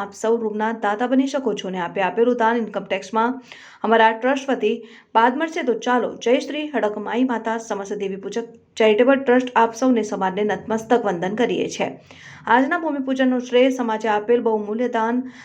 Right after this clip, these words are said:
દાતાઓને આભારી છે. બસ સૌ સાથ અને સહકાર આપજો. ટેલિફોન દ્વારા આપ ટ્રસ્ટીઓ સાથે દાન આપી શકો છો અને ચૈત્ર મહિના પહેલા આપણું સમાજનું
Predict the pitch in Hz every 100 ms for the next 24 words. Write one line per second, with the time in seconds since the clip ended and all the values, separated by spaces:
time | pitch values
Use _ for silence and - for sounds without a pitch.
0 | - - 233 269 311 277 226 196 208 202
1 | 202 262 269 - - - - 220 208 214
2 | 208 214 226 277 277 262 240 233 233 226
3 | 262 262 220 202 208 - 226 208 208 185
4 | 196 - 202 190 - 208 214 269 254 214
5 | 190 170 185 180 - 208 269 269 269 294
6 | 330 302 269 233 214 214 240 - - -
7 | _ _ _ 247 285 294 226 269 - -
8 | _ _ - _ 262 269 339 339 262 285
9 | 269 269 240 240 - 247